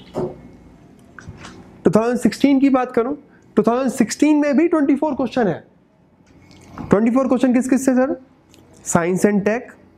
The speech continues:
agriculture, science and tech के बाद इसमें general science, में physics, chemistry, सब, इन सब से मिला के ट्वेंटी फ़ोर question two, टू थाउजेंड ट्वेंटी वन में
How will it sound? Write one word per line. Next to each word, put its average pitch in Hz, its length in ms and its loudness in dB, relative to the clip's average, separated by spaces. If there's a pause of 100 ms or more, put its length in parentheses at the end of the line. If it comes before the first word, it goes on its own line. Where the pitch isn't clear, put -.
(720)
agriculture, 214 800 0 (1160)
science 190 440 0
and 196 120 0
tech 190 180 0
के 202 80 2
बाद 180 180 0
इसमें 175 240 0
general 175 300 2
science, 226 440 -2 (500)
में - 80 4
physics, 180 600 0
chemistry, 196 580 0
सब, - 440 -4
इन 254 220 4
सब 240 240 0
से 233 200 -2
मिला 185 260 0
के 220 240 -4 (400)
ट्वेंटी 240 380 2
फ़ोर 226 220 0
question 220 520 -2 (420)
two, 202 100 2
टू 196 360 -2
थाउजेंड 175 380 0
ट्वेंटी 151 320 0
वन 170 200 0
में 233 280 0